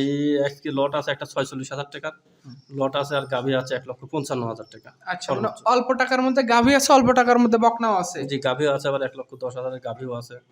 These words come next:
Speaker 1: কেউ জেতিল ভবিষ্যতের ব্রাহ্মা, গির, সাহিওয়াল তৈরি করতে চায়, তাহলে এইসব গরুগুলা লাগবে।
Speaker 2: হ্যাঁ, সেটা এর পেটে যে সিমেন্ট দেওয়া যাবে, সেরকম বাচ্চাই
Speaker 1: জি,
Speaker 2: আসবে।
Speaker 1: আর একটা জিনিস কি ভাই,
Speaker 2: হুম।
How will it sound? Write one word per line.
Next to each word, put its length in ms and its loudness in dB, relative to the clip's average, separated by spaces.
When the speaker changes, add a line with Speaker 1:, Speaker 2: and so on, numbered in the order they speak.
Speaker 1:
কেউ 220 4
জেতিল 300 0
ভবিষ্যতের 540 -2
ব্রাহ্মা, 500 2
গির, 360 -2
সাহিওয়াল 380 -2
তৈরি 180 6
করতে 300 2
চায়, 200 2
তাহলে 200 4
এইসব 320 6
গরুগুলা 380 4
লাগবে। 360 -4
Speaker 2:
হ্যাঁ, 160 -18
সেটা 200 -14
এর 220 -10
পেটে 220 -4
যে 200 -2
সিমেন্ট 300 -6
দেওয়া 160 2
যাবে, 140 -2
সেরকম 400 -2
বাচ্চাই 300 -8
Speaker 1:
জি, 60 -2
Speaker 2:
আসবে। 360 -2
Speaker 1:
আর 100 -2
একটা 200 0
জিনিস 240 0
কি 80 -2
ভাই, 160 2
Speaker 2:
হুম। 360 -14